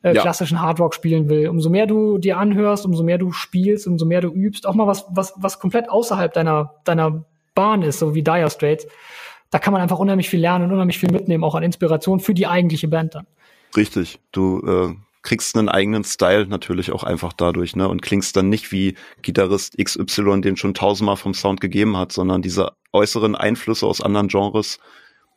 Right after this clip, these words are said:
Speaker 2: ja, sorgen dann dafür, dass sich dein Spiel so ein bisschen individualisiert und das ist ein,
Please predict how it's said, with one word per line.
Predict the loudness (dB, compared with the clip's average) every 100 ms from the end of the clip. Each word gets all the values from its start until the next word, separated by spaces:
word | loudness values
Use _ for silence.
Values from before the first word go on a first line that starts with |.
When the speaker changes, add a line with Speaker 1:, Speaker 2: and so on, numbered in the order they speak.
| _ _ -2
Speaker 2:
ja, | 0 2
sorgen | 2 2 4
dann | 2 0
dafür, | -2 0 0
dass | 0 -4
sich | -2
dein | 0 -2
Spiel | 0 0
so | 2
ein | 0
bisschen | -2 -4 -2
individualisiert | -2 0 2 2 2 -2 0 0 0
und | -8
das | -8
ist | -2
ein, | -2 -2